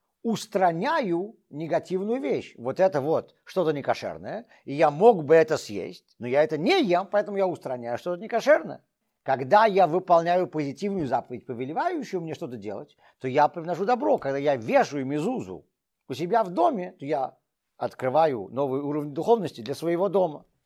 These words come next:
Когда я надеваю тфилин, то я в этот день выполняю эту заповедь и тем самым помогаю своему разуму и своему сердцу подчиняться божественности. То есть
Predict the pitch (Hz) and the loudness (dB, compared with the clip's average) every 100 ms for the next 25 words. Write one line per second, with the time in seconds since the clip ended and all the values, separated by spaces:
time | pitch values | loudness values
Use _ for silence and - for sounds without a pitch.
0 | _ 160 147 139 214 190 156 226 156 104 | _ 2 2 4 6 6 6 6 4 0
1 | _ _ - 160 139 165 208 202 190 - | _ _ -6 -6 -4 4 6 6 4 -2
2 | 254 370 320 196 - _ _ _ _ 170 | -4 -4 -4 -8 -16 _ _ _ _ -6
3 | 151 175 180 220 - _ _ _ _ - | 4 8 8 6 2 _ _ _ _ -6
4 | 139 214 156 120 104 330 233 180 233 _ | 0 0 0 -8 -4 -4 -4 -8 -16 _
5 | _ _ 151 156 156 156 143 143 147 135 | _ _ -8 -4 -4 -2 -2 -4 -6 -8
6 | 139 135 117 160 247 _ _ _ _ 143 | -6 -8 -8 -16 -18 _ _ _ _ -14
7 | - 170 131 - 311 220 196 196 _ 143 | -4 -4 -2 2 2 2 -4 -8 _ -2
8 | 151 139 180 196 190 156 139 123 117 131 | 2 4 6 6 6 -2 -6 -6 -2 4
9 | 214 180 175 156 131 120 104 104 220 196 | 4 4 0 -6 -10 -10 -12 -10 -4 -4
10 | - 131 127 - 123 117 - 117 98 107 | -4 -14 -14 -14 -12 -12 -12 -14 -8 -4
11 | 202 - 120 117 - - _ _ _ _ | -4 -6 -14 -18 -20 -20 _ _ _ _
12 | 220 190 143 220 - _ | 4 4 2 -6 -16 _